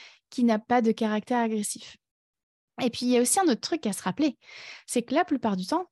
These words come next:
notre entourage nous veut du bien, <laughs> tout simplement. Notre entourage nous aime et souhaite nous voir bien, en fait, et épanouis. Très souvent, on nous dit des choses et on nous questionne pour comprendre ce qu'on fait.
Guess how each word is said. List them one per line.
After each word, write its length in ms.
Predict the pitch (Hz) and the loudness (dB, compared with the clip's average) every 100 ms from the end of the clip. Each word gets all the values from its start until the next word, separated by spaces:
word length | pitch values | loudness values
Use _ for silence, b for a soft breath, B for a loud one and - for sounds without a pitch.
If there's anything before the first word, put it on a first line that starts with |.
| - | 2
notre 300 | 226 233 339 | 2 2 0
entourage 380 | 330 226 311 262 | 0 0 4 6
nous 100 | 208 | 4
veut 160 | 294 | 4
du 120 | 247 | 0
bien, 180 | 190 370 403 _ | -2 -4 -6 _
<laughs> 600 | - 240 - _ _ - | -16 -16 -18 _ _ -8
tout 120 | 403 | -4
simplement. 520 | - 233 262 294 392 _ B B B B B _ | -2 -2 0 0 0 _ B B B B B _
Notre 200 | 240 - | -4 -2
entourage 440 | 302 302 294 330 285 | -2 2 4 4 4
nous 180 | 277 320 | 4 4
aime 260 | 339 240 - - | 4 2 0 -4
et 80 | |
souhaite 240 | 226 320 302 | -2 0 2
nous 200 | 262 226 | 2 2
voir 200 | 240 254 | 0 0
bien, 180 | 285 381 370 | -2 -4 -6
en 100 | 247 | -8
fait, 220 | 233 226 | -6 -6
et 160 | - 233 | 0 0
épanouis. 460 | 220 247 262 330 - B B B B _ | 2 4 4 2 -4 B B B B _
Très 140 | - 302 | -4 0
souvent, 400 | 330 302 381 370 - | 2 4 4 2 0
on 120 | 240 | 2
nous 180 | 247 262 | 4 2
dit 200 | 277 330 | -2 -2
des 140 | 262 | -2
choses 520 | 233 330 359 311 240 - - | -2 0 0 0 -6 -10 -4
et 120 | 240 | 0
on 140 | 233 | 2
nous 160 | 226 233 | 2 2
questionne 420 | 277 254 330 339 | -2 -4 -4 -4
pour 180 | 240 - | -6 -4
comprendre 320 | 240 233 302 | -4 -2 -2
ce 100 | 240 | -4
qu'on 200 | 226 220 | -2 -2
fait. 260 | - 214 | -2 -6